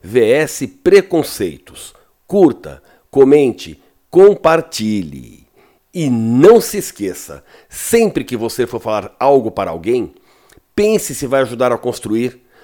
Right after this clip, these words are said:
porque se for pra destruir, fique em silêncio. Bom, gente, é isso. Semana que vem,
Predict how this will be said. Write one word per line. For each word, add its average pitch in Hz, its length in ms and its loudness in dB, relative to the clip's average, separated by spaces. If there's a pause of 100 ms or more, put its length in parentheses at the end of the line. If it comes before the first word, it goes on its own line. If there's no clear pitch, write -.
(240)
porque 147 460 -4
se - 180 -8
for 165 180 -4
pra 123 220 -6
destruir, 127 840 -4 (320)
fique 226 480 -6
em 180 40 -2
silêncio. 120 600 -6 (920)
Bom, 139 400 4
gente, 80 500 -16 (160)
é 165 120 4
isso. - 440 -6 (240)
Semana 151 480 4
que 170 120 -8
vem, 170 420 0